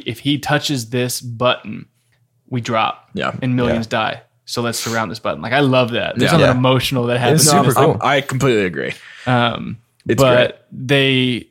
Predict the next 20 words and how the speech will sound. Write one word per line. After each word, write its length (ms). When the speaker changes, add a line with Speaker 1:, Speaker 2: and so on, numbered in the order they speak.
Speaker 1:
they 120
load 200
everyone 240
on 80
the 40
helicarriers. 760
Wanda, 760
after, 320
after 240
basically 480
stopping 380
all 200
the 100
mini 260
Ultrons, 640
Vision, 600
Thor, 680
and 120
Iron 300
Man 280